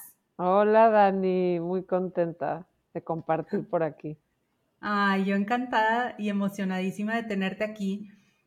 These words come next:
Speaker 2: porque sabes que a mí me encantan las historias de gente que empiezan por un camino y luego como que la vida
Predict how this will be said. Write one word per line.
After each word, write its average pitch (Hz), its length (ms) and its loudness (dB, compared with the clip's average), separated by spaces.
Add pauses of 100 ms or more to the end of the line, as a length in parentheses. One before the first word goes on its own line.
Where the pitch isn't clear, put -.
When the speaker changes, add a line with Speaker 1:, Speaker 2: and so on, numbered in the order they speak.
(120)
Speaker 2:
porque 214 220 -2
sabes 214 420 2
que 269 580 -2 (180)
a 208 100 0
mí 208 140 2
me 226 100 2
encantan 247 480 2
las 254 160 -2
historias 214 600 0
de 220 160 0
gente 214 840 -2
que 208 320 -2
empiezan 202 720 -2
por 233 120 0
un 220 220 0
camino 220 720 -2 (300)
y 202 80 -6
luego 202 280 2
como 240 280 -2
que 220 100 -2
la 190 200 2
vida 220 560 2